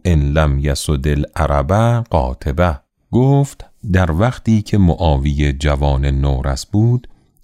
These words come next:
ابو سفیان به او نگاه کرده و گفت: این پسر من سرش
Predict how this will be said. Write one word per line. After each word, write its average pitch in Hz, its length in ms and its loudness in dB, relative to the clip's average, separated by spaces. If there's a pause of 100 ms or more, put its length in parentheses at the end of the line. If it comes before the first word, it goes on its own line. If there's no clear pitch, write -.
ابو 67 280 -2
سفیان 76 580 -2
به 73 80 -4
او 82 240 0
نگاه 82 500 -2
کرده 69 360 -4
و 62 160 -6
گفت: 90 460 -2 (560)
این 127 240 2
پسر 76 500 -2
من 107 380 0
سرش 98 460 -6